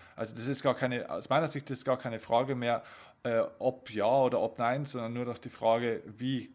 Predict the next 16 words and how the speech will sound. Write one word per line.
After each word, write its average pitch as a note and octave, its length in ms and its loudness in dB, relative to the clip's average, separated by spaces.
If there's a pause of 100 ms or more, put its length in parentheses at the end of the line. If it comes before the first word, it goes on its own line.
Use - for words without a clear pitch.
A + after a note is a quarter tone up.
wie A2 340 -4
machen A2 300 -4
wir G#2+ 100 -6
das G#2+ 200 -6
und G2 140 -10
wann. G#2 220 -4 (280)
Ja. A2 160 -12 (960)
Also G#2 280 -6
das A2 220 -10
ist, G#2+ 120 -10
glaub A2+ 160 -2
ich, A2 80 -8
schon A#2 160 -6
ein A2+ 40 -10
wichtiger A2 320 -8
Punkt. A2 320 -14